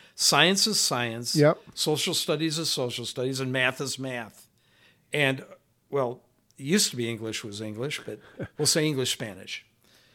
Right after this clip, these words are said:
Speaker 1: i-, is there. It, and it's, it's all cut and dried stuff. Nothing changes ever with that. Why is everyone failing in the public schools?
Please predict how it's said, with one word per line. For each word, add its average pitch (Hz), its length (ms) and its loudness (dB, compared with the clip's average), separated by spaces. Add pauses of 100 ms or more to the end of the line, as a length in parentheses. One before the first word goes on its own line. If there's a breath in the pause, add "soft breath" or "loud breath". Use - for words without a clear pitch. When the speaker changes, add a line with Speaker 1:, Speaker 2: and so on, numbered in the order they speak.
(160 soft breath)
Speaker 1:
i-, - 40 -20
is 147 440 -2
there. 180 220 4
It, 151 240 2
and 151 180 2
it's, 143 220 2 (100)
it's - 180 -4
all 190 200 2
cut 202 220 -4
and 156 80 -10
dried 151 280 4
stuff. - 560 -2 (320)
Nothing 220 320 8
changes 185 680 0
ever 135 360 4 (320)
with 139 160 -4
that. 113 320 -10 (840 soft breath)
Why 170 360 8
is 180 340 4 (120)
everyone 170 320 0
failing 185 540 -2 (340)
in 139 80 -8
the 139 60 -6
public 147 340 -4
schools? 151 500 -8